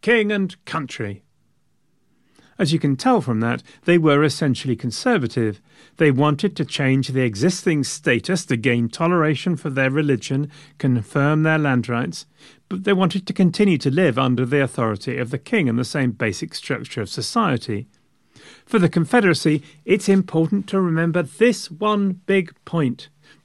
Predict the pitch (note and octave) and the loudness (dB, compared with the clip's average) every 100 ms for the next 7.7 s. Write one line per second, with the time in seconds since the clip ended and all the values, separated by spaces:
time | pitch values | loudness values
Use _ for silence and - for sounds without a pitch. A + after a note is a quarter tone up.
0 | - F3+ G#3+ - F#3 F#3+ F3+ E3+ C#3+ C3+ | -8 0 2 2 2 4 2 2 0 -2
1 | A2 - - _ _ _ _ - - - | -4 -8 -20 _ _ _ _ -20 -6 -2
2 | F#3 F3+ F3+ F3+ B3 A#3 G3+ A3 G#3 G3 | 0 2 2 4 2 2 -2 2 2 2
3 | F3 E3 E3 A#2+ A#2 C3 _ - F3 G#3+ | 0 2 2 2 0 -2 _ -2 -2 0
4 | B3+ B3 A3+ C#4 A#3 C#4 D4 - A#3 - | 2 2 4 4 6 4 4 2 0 0
5 | D3+ A2+ G2+ F#2 - _ _ _ _ - | -2 -2 -6 -12 -16 _ _ _ _ -16
6 | - A3 C4 A#3+ A#3 F3 C#3 E3 E3+ E3 | 2 6 6 6 4 2 2 2 4 4
7 | D#3 - C#3 D3 A3 E3 | 2 0 -2 2 2 4